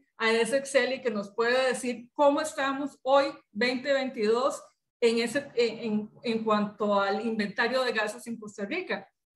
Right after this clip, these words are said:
Pero eso no es posible. Y no es posible porque la ciencia no es tan inmediata, ¿verdad? La ciencia, este trabajo que nos presentó Johnny, sabemos que tiene investigación de campo,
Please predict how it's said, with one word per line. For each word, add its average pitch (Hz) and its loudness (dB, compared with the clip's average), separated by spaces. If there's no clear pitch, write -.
Pero 247 6
eso 247 2
no 254 2
es 247 -2
posible. 202 -4
Y 208 -2
no 233 2
es 277 0
posible 294 -2
porque 240 -2
la 196 -2
ciencia 269 -2
no 247 2
es 269 2
tan 277 2
inmediata, 220 2
¿verdad? 226 -2
La 202 -2
ciencia, 247 -2
este 277 6
trabajo 277 2
que 214 -2
nos 185 -6
presentó 190 -4
Johnny, 254 -2
sabemos 226 2
que 220 0
tiene 226 0
investigación 208 -4
de 233 0
campo, 214 -2